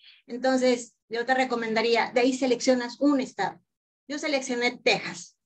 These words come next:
o sea, y con Texas no me la acabo, o sea, es más grande que la República Mexicana, su economía es a lo mejor tres veces más, o sea, la verdad es que a los proveedores que llevo dicen, "No, yo no creí que era tanto", ¿no? <laughs> O sea, y, y, y no dan el ancho. Y yo digo, "No, puede ser", o sea,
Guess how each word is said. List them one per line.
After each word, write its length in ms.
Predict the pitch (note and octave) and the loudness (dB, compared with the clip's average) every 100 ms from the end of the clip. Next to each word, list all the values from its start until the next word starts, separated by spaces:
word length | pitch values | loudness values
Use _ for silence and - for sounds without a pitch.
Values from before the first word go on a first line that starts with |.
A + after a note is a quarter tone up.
| - | -14
o 80 | G#3+ | 0
sea, 220 | A#3 - | 0 2
y 160 | C#4 C4 | -2 2
con 240 | C4+ C4+ | 4 4
Texas 300 | C#4 D4 D#4+ | 2 0 2
no 120 | C#4+ | 4
me 100 | C#4+ | 4
la 60 | D4+ | 2
acabo, 240 | D#4 - A3 | 0 -2 -2
o 80 | |
sea, 120 | G#3+ A3 | 0 0
es 100 | C4+ | 2
más 360 | C#4+ C#4+ C#4 | 4 4 2
grande 520 | C4 B3+ A#3+ B3+ B3+ | 0 0 0 -2 -4
que 120 | A#3+ G3 | -4 -4
la 120 | F#3+ | -2
República 480 | G3 G3+ B3+ B3+ B3+ | -4 0 2 2 0
Mexicana, 640 | A3 - A3 G#3 G#3+ A3 - - | -2 -6 -4 -2 -2 -4 -8 -14
su 160 | - C#4 | -2 0
economía 720 | - A#3 A#3 C4+ C#4 C4 A#3+ | 0 -2 2 4 4 4 0
es 200 | - - - _ | -2 -10 -20 _
a 80 | |
lo 60 | A3+ | -4
mejor 260 | A3 B3 - | -2 -2 0
tres 220 | B3+ A3 | 0 2
veces 340 | A3+ A#3 G3 G3 | 2 0 0 2
más, 280 | A3+ A3 | 2 2
o 60 | A3+ | 2
sea, 240 | B3 B3 - _ - _ - | 2 0 -8 _ -20 _ -8
la 140 | B3 | -4
verdad 260 | B3+ B3+ C#4 | 0 0 0
es 120 | D4 | -2
que 280 | - D#4 - - | -4 -4 -4 0
a 100 | B3 | 2
los 140 | B3+ | 2
proveedores 500 | B3+ B3+ C4+ C#4+ C#4+ | 4 4 2 0 -4
que 140 | C#4 | -4
llevo 260 | C4 C4+ C4 | 0 2 2
dicen, 280 | C4 C4 C4 | -2 -2 0
"No, 300 | C#4+ C#4 C#4+ | 0 2 0
yo 160 | D4+ | 0
no 140 | D#4+ D#4+ | -4 -6
creí 200 | D4+ C#4 | -4 -4
que 100 | C#4+ | -2
era 160 | C4+ | -2
tanto", 420 | B3+ B3 B3+ F#3+ G3 | -2 -2 0 -4 0
¿no? 280 | A#3 - - | 0 -2 -6
<laughs> 0 | |
O 40 | - | -14
sea, 360 | - B3+ A3+ - - _ | -12 -8 -10 -10 -20 _
y, 340 | - D4 D#4+ D4 | -10 -8 -6 0
y, 80 | D4+ | 4
y 40 | |
no 140 | D4+ D4+ | 4 2
dan 200 | C#4+ C4 | 0 0
el 120 | A3 | -2
ancho. 280 | G#3 G3 - _ _ | -4 -8 -14 _ _
Y 120 | A3 | -6
yo 80 | A3+ | -4
digo, 180 | A3+ A3+ | -4 -2
"No, 260 | C4 C#4+ B3+ | 2 2 2
puede 240 | G#3+ G#3+ | 4 4
ser", 240 | G#3 A3+ F#3+ | 4 0 0
o 60 | |
sea, 340 | G#3+ G#3 - | 2 0 0